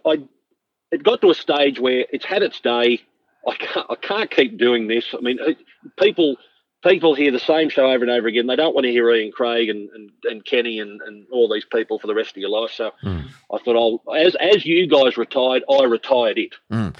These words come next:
Speaker 2: What was your favourite voice in that era?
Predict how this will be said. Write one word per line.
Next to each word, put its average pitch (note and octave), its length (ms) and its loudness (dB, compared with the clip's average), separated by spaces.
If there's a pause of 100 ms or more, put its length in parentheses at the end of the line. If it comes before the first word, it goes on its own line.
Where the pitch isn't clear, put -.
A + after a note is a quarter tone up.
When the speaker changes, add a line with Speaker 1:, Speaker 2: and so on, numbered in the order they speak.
(320)
Speaker 2:
What F#3+ 240 0
was D#3 100 0
your D3 120 -2
favourite B2+ 520 -2
voice G#2 340 -4
in F#2+ 120 -2
that F#2 180 -2
era? E2 320 -4